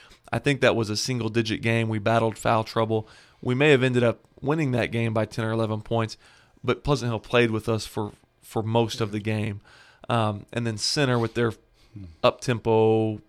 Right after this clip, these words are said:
pressing style of play, I think put Pleasant Hill away early. Um, and while I didn't agree with the fact that that was a good way of determining who should be the, the two or, or three seed,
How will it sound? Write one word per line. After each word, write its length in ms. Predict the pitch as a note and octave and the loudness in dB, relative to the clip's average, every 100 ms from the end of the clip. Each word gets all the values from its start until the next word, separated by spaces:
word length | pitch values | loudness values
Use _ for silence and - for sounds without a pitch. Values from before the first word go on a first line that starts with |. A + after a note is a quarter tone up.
| _ | _
pressing 480 | - A#2+ A#2+ A#2 A2 | 0 0 0 -4 -4
style 360 | - A2+ A2 | 0 2 2
of 120 | A2 - | 0 0
play, 280 | A#2 A2 G#2 - - - | 2 2 0 -14 -20 -4
I 100 | A2+ | -2
think 360 | A2+ B2 - - | 0 -2 -2 0
put 220 | C#3 - | 0 2
Pleasant 300 | A#2+ G#2+ G#2+ | 0 0 0
Hill 300 | A2+ G#2+ - | -2 -2 -2
away 340 | G#2 G#2 G#2+ G#2 | -4 -2 -2 0
early. 460 | - C#3 A2+ A2 G#2 _ - _ _ _ - | 2 2 2 -2 -6 _ -20 _ _ _ -6
Um, 460 | A#2+ A2+ A2 G#2+ - _ - | -2 0 -2 -4 -12 _ -4
and 140 | B2+ | 2
while 120 | A#2 | 4
I 140 | A#2 D3 | 6 6
didn't 220 | C3 A#2 | 4 0
agree 240 | A2 A#2 | -2 -2
with 140 | A#2+ A2 | -2 -2
the 80 | A2 | -2
fact 280 | A2+ A2+ | 0 0
that 100 | G#2 | -2
that 160 | - F2+ | -2 -2
was 120 | G#2 | -2
a 60 | A2 | -6
good 220 | G#2+ A2 | -6 -4
way 200 | A2+ A2 | -2 -2
of 80 | G#2 | -2
determining 640 | G#2+ - A2+ A2 A2 G#2 _ - | -8 -8 -8 -6 -8 -10 _ -8
who 120 | B2 | -6
should 220 | - A2 | -6 -6
be 120 | A#2 | -4
the, 160 | G#2+ G#2+ - | -4 -8 -10
the 120 | G#2 - _ _ _ _ - | -14 -14 _ _ _ _ -8
two 260 | C3 A#2 | -4 -2
or, 140 | A2 G#2+ | -2 -4
or 180 | G#2+ | -8
three 220 | G#2 C#3+ C#3+ | -6 -4 -2
seed, 380 | - A#2 A2 | -2 -4 -4